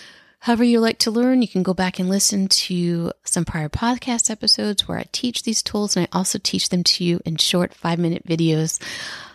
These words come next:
that you can have for free on the homepage of my website, the Stress Free M D website. That's stress free M D dot net. <laughs>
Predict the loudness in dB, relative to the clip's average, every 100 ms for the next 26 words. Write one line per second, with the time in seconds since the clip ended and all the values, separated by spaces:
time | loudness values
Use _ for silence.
0 | -2 0 2 0 0 0 0 -2 -4 -6
1 | -6 -4 -2 -2 -2 -2 0 2 4 2
2 | -2 -4 -2 -2 -2 -2 0 0 -2 -4
3 | -4 -6 -6 -4 0 0 0 -2 -2 -4
4 | -4 -2 -2 -4 -4 -6 -6 -6 -8 _
5 | _ _ _ _ _ _ _ _ _ -18
6 | -18 -18 -10 0 2 2 0 -2 -4 -4
7 | -2 -2 -4 -6 -8 _ -4 -4 -6 _
8 | -8 -4 -4 -6 -16 _ _ -8 2